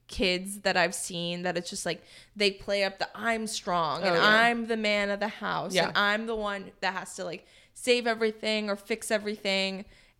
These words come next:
Speaker 1: And it's just, like, again, like, he's in the midst of this, like, grief, and he's trying to, like, be strong and, like, trying to, like, accept all the changes that are thrown at him. But, like, he's, like, a young, like, he's,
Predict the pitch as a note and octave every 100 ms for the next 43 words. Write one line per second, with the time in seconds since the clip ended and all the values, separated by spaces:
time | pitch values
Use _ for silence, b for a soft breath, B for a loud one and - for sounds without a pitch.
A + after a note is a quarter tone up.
0 | - G3+ G3 G3 - G#3+ A3 G#3 G3+ G3+
1 | F#3 E3+ F3+ F#3 F3 E3+ - - A3+ G#3
2 | G#3 G3 G3 G3 - A3+ A3 G#3+ G#3 G3+
3 | F3+ E3+ F3 F#3 F#3 - - F#3+ G3+ G3+
4 | G3 G#3 F#3+ - F#3+ F#3 F#3 F#3 F3+ F3+
5 | - F#3 F#3+ A3 F#3+ - - - F3+ -
6 | F#3+ F#3+ G3 F#3 F#3+ F#3 F#3 F#3 F3 F3+
7 | F#3 G3 G#3+ b b b _ C4 C#4 C#4
8 | C#4+ F4+ G#4 G#4+ E4 A3+ A#3 B3+ C4+ -
9 | A#3 A3 C4 C4+